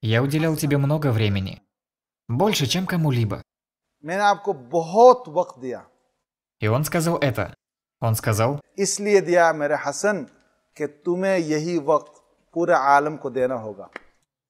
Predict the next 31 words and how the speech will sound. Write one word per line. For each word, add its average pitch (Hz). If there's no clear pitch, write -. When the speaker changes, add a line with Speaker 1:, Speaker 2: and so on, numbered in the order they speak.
Speaker 1:
он 117
сказал, 117
«Потому 120
что 143
однажды 135
ты 117
передашь 123
это 156
всему 151
миру». 147
И 135
кое-что 233
он 156
сказал, 127
что 123
я 151
никогда 240
не 214
понимал. 135
Никогда 233
этого 196
не 156
понимал. 123
О -
чем 247
он 175
сказал? 110
Но 117
сегодня 160
я 147
понимаю. 113